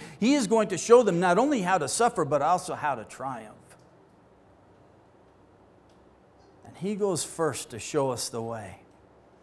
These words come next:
So he's preparing them in chapter ten of Mark's Gospel, verse thirty-three. He says, "Behold,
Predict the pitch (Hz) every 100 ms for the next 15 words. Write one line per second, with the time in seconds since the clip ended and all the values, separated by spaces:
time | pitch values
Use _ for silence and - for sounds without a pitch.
0 | _ _ - - - - 170 185 - 196
1 | - 247 254 220 180 170 - 202 196 196
2 | 175 - 202 196 165 139 175 180 - 185
3 | 190 185 165 147 156 - 190 175 160 233
4 | 226 175 196 139 151 143 233 202